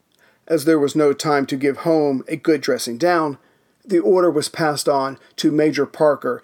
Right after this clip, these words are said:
and his company of Winnipeg Grenadiers. This attack got underway at one P M and had some initial success,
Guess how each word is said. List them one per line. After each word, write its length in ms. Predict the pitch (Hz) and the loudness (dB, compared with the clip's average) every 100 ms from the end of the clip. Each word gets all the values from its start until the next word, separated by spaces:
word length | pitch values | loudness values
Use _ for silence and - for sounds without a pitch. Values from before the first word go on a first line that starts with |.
| - | -10
and 140 | 147 139 | -8 -4
his 260 | 180 185 | -2 -2
company 540 | - 151 120 101 101 - _ _ _ _ | -2 -8 -8 -10 -14 -20 _ _ _ _
of 140 | 147 135 | -6 -4
Winnipeg 480 | 147 147 - 143 117 | -2 -2 -4 -8 -6
Grenadiers. 760 | 131 113 113 120 - - - - _ _ _ _ _ _ - - - | -10 -10 -12 -14 -12 -10 -10 -12 _ _ _ _ _ _ -18 -18 -2
This 200 | 190 208 | 0 0
attack 480 | 190 - 165 135 - 160 | -4 -2 -2 -2 -8 0
got 220 | 151 147 | 0 2
underway 720 | 170 156 151 147 139 131 123 | 0 2 2 4 4 2 -4
at 180 | - 147 | -6 -2
one 220 | 147 151 | 0 -2
P 200 | - 151 | -4 -6
M 300 | 143 131 110 _ _ | -4 -6 -10 _ _
and 320 | - 190 170 - _ | -2 0 -2 -4 _
had 300 | - 170 160 | -4 -4 -2
some 220 | - 151 | -2 0
initial 340 | 143 147 139 139 | 0 -2 -4 -8
success, 640 | - - 175 127 - | -8 -8 -6 -6 -8